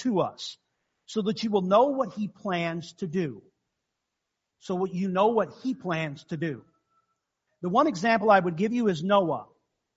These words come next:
In the, in, in Genesis there, and that's where we're at. When God came to Noah, he did not say, "Well, Noah, what do you want to do for me?" Because if he would have said, "What do you want to do for me, Noah?"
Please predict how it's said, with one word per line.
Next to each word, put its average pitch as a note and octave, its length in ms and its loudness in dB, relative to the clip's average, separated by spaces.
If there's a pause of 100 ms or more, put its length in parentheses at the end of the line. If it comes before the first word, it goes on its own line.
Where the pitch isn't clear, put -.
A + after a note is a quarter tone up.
(480)
In B3 140 2
the, A3 120 2 (120)
in, G#3+ 300 -2
in G3 140 -2
Genesis E3+ 580 -2
there, D3+ 200 0
and D#3 120 -2
that's F#3+ 220 0
where F3+ 140 0
we're E3 200 4
at. D#3 280 6 (160)
When G#3 220 -2
God B3 320 8
came C4 280 0
to F#3 140 -8
Noah, G3 300 4
he C4 180 -4
did D4 220 -4
not B3 240 4
say, G3 380 2
"Well, A#3+ 160 2
Noah, D4+ 320 2
what D#4+ 160 -2
do D4 80 -4
you B3 140 -6
want A3+ 200 -4
to G#3+ 80 -8
do G3 220 -6
for E3+ 180 -8
me?" D3+ 180 -10 (1500)
Because B3+ 280 0
if A#3 80 -2
he B3 120 0
would E4 160 2
have F4 100 0
said, A#3 320 2
"What D#4 180 4
do F4 80 -2
you D4+ 120 0
want C4+ 260 0
to A3+ 60 -4
do A3+ 280 0
for A3+ 220 -4
me, G#3 340 -2
Noah?" E3+ 500 4